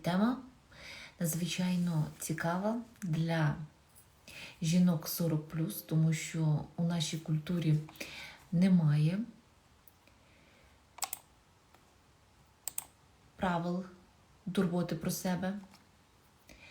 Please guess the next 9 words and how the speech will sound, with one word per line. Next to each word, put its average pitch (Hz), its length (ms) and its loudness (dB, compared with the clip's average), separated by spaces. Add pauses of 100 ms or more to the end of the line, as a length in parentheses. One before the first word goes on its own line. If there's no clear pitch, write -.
(200)
Вітаю 185 340 0
перших 170 420 -4
учасниць, 254 600 -4
і 196 80 -4
сьогодні 240 420 0
ми 214 300 4
говоримо 220 680 0
про 190 480 -2 (460)
турботу 180 540 0